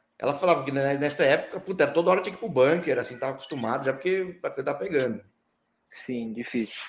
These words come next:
Speaker 2: E aí eu tava com a minha família, minha esposa tava, minha família, no caso, é minha esposa, né? Ela tava grávida de seis meses, do meu filho. E começou isso aí no final do campeonato, era em final de abril ali,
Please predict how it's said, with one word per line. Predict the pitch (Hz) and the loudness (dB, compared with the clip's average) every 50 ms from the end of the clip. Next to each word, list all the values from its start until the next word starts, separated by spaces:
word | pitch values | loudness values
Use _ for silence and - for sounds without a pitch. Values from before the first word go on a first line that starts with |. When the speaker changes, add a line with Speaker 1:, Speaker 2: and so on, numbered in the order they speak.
| - - - - _ _ _ - - - _ _ _ _ _ - _ | -16 -18 -20 -20 _ _ _ -20 -20 -20 _ _ _ _ _ -12 _
Speaker 2:
E | - 131 135 | 2 6 8
aí | 135 135 131 139 143 | 10 10 10 8 6
eu | 147 143 | 4 4
tava | - 151 151 147 151 147 | 4 4 4 4 2 -2
com | - 160 | -4 -4
a | |
minha | 151 156 165 | -4 -6 -6
família, | - - 180 165 151 160 180 190 170 | -6 -8 -6 -4 -4 -4 -4 -4 -6
minha | 147 131 | -8 -8
esposa | - - - 139 135 - | -10 -10 -10 -10 -8 -4
tava, | 143 131 131 135 135 131 127 120 110 104 101 101 - _ _ _ _ _ _ _ _ _ _ _ _ _ _ _ - | -4 -2 0 2 2 2 2 0 -2 -4 -6 -10 -14 _ _ _ _ _ _ _ _ _ _ _ _ _ _ _ -14
minha | 113 113 - | -12 -10 -8
família, | - 127 123 127 127 139 | -8 -8 -6 -4 -4 -4
no | 139 139 | -4 -2
caso, | - 131 127 123 131 | 0 0 0 0 0
é | |
minha | 131 127 127 | -4 -6 -8
esposa, | - - - 113 117 139 156 147 | -8 -8 -4 -2 -2 -2 -2 -4
né? | 127 123 120 123 - _ _ - - _ _ - | -4 -4 -6 -8 -8 _ _ -20 -20 _ _ -10
Ela | 110 107 | -6 0
tava | - 113 110 117 113 | 2 2 4 4 4
grávida | 107 110 107 110 117 127 120 113 107 | 4 6 6 6 6 4 0 -4 -6
de | - - | -8 -8
seis | - 113 113 107 98 | -6 -4 -4 -4 -4
meses, | 101 101 104 117 131 139 135 - - _ _ - | -6 -6 -4 -4 -6 -6 -10 -16 -20 _ _ -14
do | 113 | -10
meu | 110 104 101 | -8 -8 -6
filho. | - - - - 160 - _ _ _ - - _ _ _ _ _ _ _ _ _ _ _ _ _ _ _ _ - | -4 -2 -4 -4 -4 -6 _ _ _ -20 -20 _ _ _ _ _ _ _ _ _ _ _ _ _ _ _ _ -8
E | - 117 117 117 117 120 120 120 - | -4 0 2 4 4 4 4 2 0
começou | - 135 131 156 156 - - 151 165 | 0 0 2 2 2 6 8 8 8
isso | 185 190 - 190 | 8 8 8 8
aí | 170 147 139 156 190 | 8 8 8 4 4
no | 202 196 180 | 2 0 -2
final | - 165 151 143 170 | -2 -2 -2 -2 -2
do | 214 277 | -2 -2
campeonato, | - 254 - 196 170 180 190 185 | -2 0 2 2 2 4 4 4
era | 160 156 | 2 2
em | 151 147 143 143 135 127 117 | 2 -2 -4 -8 -8 -10 -10
final | - - 131 139 151 | -8 -2 0 0 2
de | 165 190 | 2 2
abril | 180 147 127 123 139 160 165 | 0 0 0 0 0 2 2
ali, | 131 113 120 135 | 0 0 -2 -4